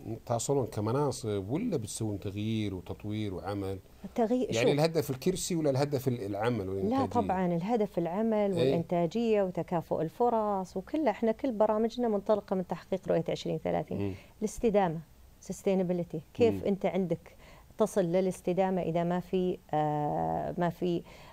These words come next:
Speaker 2: آه، كفاءات وطنية؟
Speaker 1: مم.
Speaker 2: المرأة تشكل نصف المجتمع، خمسين في المية من ال-، آه، من، آه،
Speaker 1: ما تحس
Speaker 2: مخرجات
Speaker 1: يبون وقت
Speaker 2: التعليم.
Speaker 1: شوي؟
Speaker 2: نعم.
Speaker 1: ما تحس يبون وقت شوي؟ خلي على الأقل يكسرون الحواجز النفسية وليست الحقيقية.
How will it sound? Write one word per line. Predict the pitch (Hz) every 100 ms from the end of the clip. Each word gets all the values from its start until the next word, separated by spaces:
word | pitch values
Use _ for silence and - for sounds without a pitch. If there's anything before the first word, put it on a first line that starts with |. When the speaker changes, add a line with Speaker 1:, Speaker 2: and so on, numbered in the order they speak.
| -
Speaker 2:
آه، | - 156 156 151
كفاءات | - - 180 170 165
وطنية؟ | 170 - 160 156 151 156 - -
Speaker 1:
مم. | 185 190
Speaker 2:
المرأة | 185 180 202 -
تشكل | 185 190 208 196 185
نصف | 180 180 -
المجتمع، | 160 160 - 165 156 - -
خمسين | - - 175 - 202
في | 190 180
المية | 175 180 185
من | 175 175
ال-، | 175 160 160 165 156 156 156 - - - -
آه، | 165 151 151 -
من، | 160 180 185 165 156
آه، | 156 151
Speaker 1:
ما | 156
تحس | 165
Speaker 2:
مخرجات | 165 - 175 180
Speaker 1:
يبون | 143 131
وقت | 131
Speaker 2:
التعليم. | 151 165 156
Speaker 1:
شوي؟ | 98 202 202 - -
Speaker 2:
نعم. | 175 151 165 185
Speaker 1:
ما | 156
تحس | - -
يبون | 143 127 127 120
وقت | 117 -
شوي؟ | 113 - 117 127 127 - - - -
خلي | 147 156
على | 165
الأقل | 151 160 147 156 151
يكسرون | 131 131 - 165
الحواجز | 147 147 151 147 131 131
النفسية | 135 131 131 143 127
وليست | 101 113 117 110
الحقيقية. | 101 104 98 92 101 82